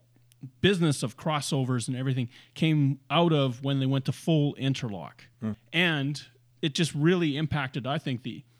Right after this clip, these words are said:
Speaker 1: the East negatively because they just don't have the number of games.
Speaker 2: You know, where, where I think this would fall down a little bit, Don, is, uh, in the event that you had two Western teams or two Eastern teams in the Grey Cup. And, and that's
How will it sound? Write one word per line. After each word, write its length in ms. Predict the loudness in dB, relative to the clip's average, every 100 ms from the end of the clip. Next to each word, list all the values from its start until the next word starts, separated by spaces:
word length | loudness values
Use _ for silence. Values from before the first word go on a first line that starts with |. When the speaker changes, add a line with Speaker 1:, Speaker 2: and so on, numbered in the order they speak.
| _ _ -8
Speaker 1:
the 240 | -6 -2
East 220 | -2 0
negatively 480 | 0 2 0 -2 -4
because 280 | -4 -4 -2
they 100 | -2
just 240 | -4 -4
don't 200 | -4 -4
have 380 | -4 -2 -4 -2
the 80 | -2
number 260 | -2 -4
of 160 | -6 -4
games. 600 | -2 -2 -2 -2 -4 -6
Speaker 2:
You 60 | -2
know, 100 | 0
where, 160 | 0 0
where 380 | -2 -2 0
I 120 | 2 2
think 260 | 0 -10
this 180 | -10 -8
would 160 | -8 -2
fall 240 | 0 0
down 300 | 0 -2 -2
a 40 |
little 160 | -4 -6
bit, 220 | -6 -8
Don, 260 | -6 -4 -4
is, 220 | -8 -10
uh, 180 | -12 -8
in 200 | -6 -6
the 100 | -6
event 280 | -2 -2 -2
that 80 | -6
you 120 | -4
had 300 | -2 -2 -4 -20 -20 _ -10
two 160 | -6
Western 640 | 0 2 0 -2 -2 -2 -2
teams 440 | -4 -4 -2 -4
or 120 | -4
two 240 | -6 -6 -4
Eastern 380 | -4 -4 -8 -6
teams 340 | -6 -6 -6
in 240 | -4 -4
the 160 | -4 -6 -8
Grey 200 | -6 -6
Cup. 280 | -6 -10 -12 _ -8
And, 240 | -6 -4
and 160 | -4 -2
that's 240 | -2 -4